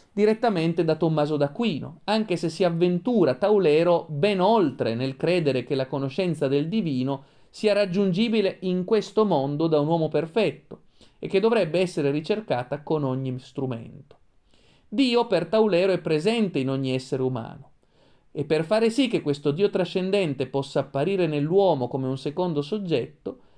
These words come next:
le attività umane peccaminose devono cessare.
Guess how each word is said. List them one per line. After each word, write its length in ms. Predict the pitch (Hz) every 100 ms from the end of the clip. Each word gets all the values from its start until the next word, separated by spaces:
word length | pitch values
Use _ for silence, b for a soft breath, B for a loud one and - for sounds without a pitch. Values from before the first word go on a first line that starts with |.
| b
le 120 | 156
attività 500 | 156 151 180 185 208
umane 500 | 208 196 190 143 120
peccaminose 920 | 135 151 180 202 226 139 117 127 151
devono 320 | 165 165 156 156
cessare. 640 | 160 160 - - -